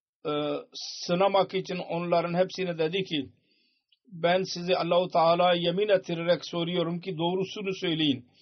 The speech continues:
Abdullah bin Mesud hakkında bu, e, şehadet, e, içtenlikle mi veriyorsunuz? Hepsi dediler ki, "Evet."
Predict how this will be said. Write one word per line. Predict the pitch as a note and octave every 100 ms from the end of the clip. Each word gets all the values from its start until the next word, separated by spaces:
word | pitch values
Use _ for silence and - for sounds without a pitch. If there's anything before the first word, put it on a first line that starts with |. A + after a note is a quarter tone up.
| _ _ _ _ -
Abdullah | D#3 F3 F#3 F3
bin | F3+ F3
Mesud | D#3+ - F#3+ F3
hakkında | E3+ - E3 D3+ B2 - _ _ -
bu, | F#3 F3+ F3 - _ -
e, | E3+ E3+
şehadet, | D3 F3 D#3+ D3+ D#3 F3+ D3+ -
e, | E3+ -
içtenlikle | F#3 F3+ - F3+ F#3 F3 F#3
mi | A3+
veriyorsunuz? | G3+ D#3+ E3 D#3 C#3 D#3+ C3 B2 -
Hepsi | F3 F3 E3+ D#3+
dediler | D#3 D3+ F3 F3+
ki, | C#3 D3
"Evet." | D#3+ D#3 -